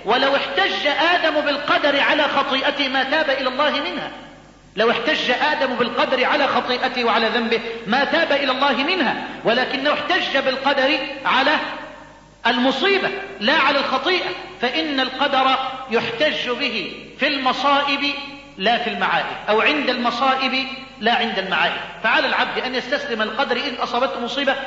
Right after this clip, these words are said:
كما قال تعالى: "الذين إذا أصابتهم مصيبة قالوا إنا لله وإنا إليه راجعون". أما المذنبون فليس لهم أن يحتجوا بالقدر، بل الواجب عليهم أن يستغفروا الله بعد الوقوع في الذنب، كما قال تعالى: "فاصبر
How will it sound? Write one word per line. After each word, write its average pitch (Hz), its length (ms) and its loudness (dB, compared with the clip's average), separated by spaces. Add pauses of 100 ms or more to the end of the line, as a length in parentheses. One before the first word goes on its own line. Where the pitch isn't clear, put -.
(180)
كما 254 200 2
قال 247 300 0
تعالى: 254 300 2
"الذين 240 380 -2
إذا 240 300 0
أصابتهم 240 480 0
مصيبة 233 480 -2
قالوا 262 320 2
إنا 254 200 -2
لله 247 500 0 (260)
وإنا 240 360 0
إليه 247 260 2
راجعون". 233 480 2
أما 277 220 0
المذنبون 269 640 0 (320)
فليس 254 320 0
لهم 269 220 2
أن 247 160 -2
يحتجوا 247 420 0
بالقدر، 240 340 0
بل 233 220 0
الواجب 233 420 0
عليهم 233 260 0 (100)
أن 302 220 0
يستغفروا 294 560 0
الله 262 360 2 (480)
بعد 240 280 2
الوقوع 240 420 2
في 233 200 -2
الذنب، 247 320 -2
كما 233 280 0
قال 226 320 0
تعالى: 214 240 0
"فاصبر 262 400 0